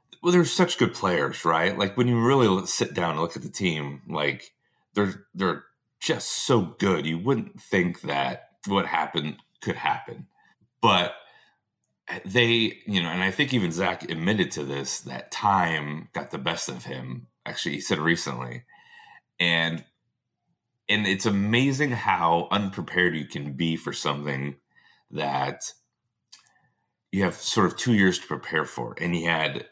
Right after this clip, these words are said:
all these assistant captains with him who have been captains before, multiple, multiple times,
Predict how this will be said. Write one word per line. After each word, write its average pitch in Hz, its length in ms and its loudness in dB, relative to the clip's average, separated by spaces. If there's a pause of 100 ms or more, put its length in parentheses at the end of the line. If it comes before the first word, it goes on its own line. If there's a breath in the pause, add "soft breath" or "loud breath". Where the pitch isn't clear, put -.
(160)
all 117 160 6
these 113 300 2
assistant - 440 -4
captains 82 460 -4
with 73 180 -2
him 73 140 -4
who 82 160 0
have 71 100 -2
been 85 160 0
captains 87 420 -4
before, 71 640 -6
multiple, 113 420 2
multiple 87 300 0
times, 65 460 -6